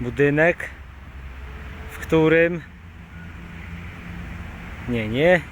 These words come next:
nikogo nie myli, rzeczywiście znajduje się hala, gdzie trenują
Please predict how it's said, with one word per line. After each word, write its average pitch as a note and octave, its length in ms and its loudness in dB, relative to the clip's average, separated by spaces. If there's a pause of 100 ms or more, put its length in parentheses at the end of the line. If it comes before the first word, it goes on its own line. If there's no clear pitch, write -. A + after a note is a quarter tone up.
nikogo B2+ 440 0
nie A2+ 160 -4
myli, D#3+ 360 -4
rzeczywiście B2+ 840 -2 (460)
znajduje C#3+ 480 0
się E3 160 -2
hala, D#3+ 440 2 (480)
gdzie E3 180 2
trenują E3 600 0